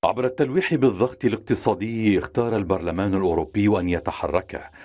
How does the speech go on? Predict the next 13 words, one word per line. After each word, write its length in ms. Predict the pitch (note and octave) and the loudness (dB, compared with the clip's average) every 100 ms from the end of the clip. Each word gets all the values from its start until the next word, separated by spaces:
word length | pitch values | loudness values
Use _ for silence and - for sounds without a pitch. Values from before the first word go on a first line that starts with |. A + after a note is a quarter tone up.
| - - | -16 -2
وهو 220 | F2 F2 | 0 0
يدرك 400 | D#2 D2+ G2 - | -4 -2 -2 -2
صعوبة 560 | G2+ G#2 D#2 G#2+ A2+ - | -4 -2 -2 0 -2 -2
الأوضاع 520 | G2 F2 F2 F2 E2 | -2 -2 0 0 -2
الاقتصادية 760 | E2 - - G2 F2 D#2 E2+ E2 - D#2 C#2+ D2+ _ _ | -4 -4 -2 0 -2 -2 -2 -2 -4 -8 -8 -12 _ _
في 100 | - | -2
البلاد. 600 | C2 E2 C#2+ C2+ B1+ A#1+ - - - - - | 0 -2 -2 -6 -8 -10 -12 -16 -20 -18 -2
قد 120 | C#3 | -2
يكون 380 | D#3 - A#3+ A3+ | -2 -6 -2 0
البرلمان 520 | F#3 D3+ C#3+ C#3 E3+ | 0 0 0 -2 0
الجديد 500 | D3+ G#2 B2 A#2 C#3+ | -2 0 -2 -2 -2
في 180 | C3+ C3+ | -2 0
مقدمة 600 | A2+ G#2+ - F2+ C3+ A#2 | -2 -2 -4 -4 -4 -4